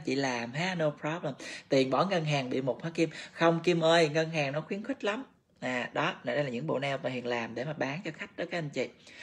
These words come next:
À, một bộ nail này là Hiền bán một trăm đồng nha các anh chị. Một trăm đồng.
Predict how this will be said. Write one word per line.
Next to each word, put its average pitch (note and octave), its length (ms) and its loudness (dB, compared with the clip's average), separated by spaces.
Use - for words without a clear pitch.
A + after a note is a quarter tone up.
À, C3 180 0
một B2 220 2
bộ B2 180 8
nail D#3 240 4
này C3+ 140 4
là B2+ 100 -2
Hiền A#2+ 240 -2
bán D3 220 2
một D#3+ 200 -4
trăm D3 260 4
đồng A#2+ 300 0
nha B2+ 80 -4
các E3 100 0
anh D3+ 100 0
chị. A#2 200 -2
Một - 140 -12
trăm C#3 220 0
đồng. A#2+ 200 -2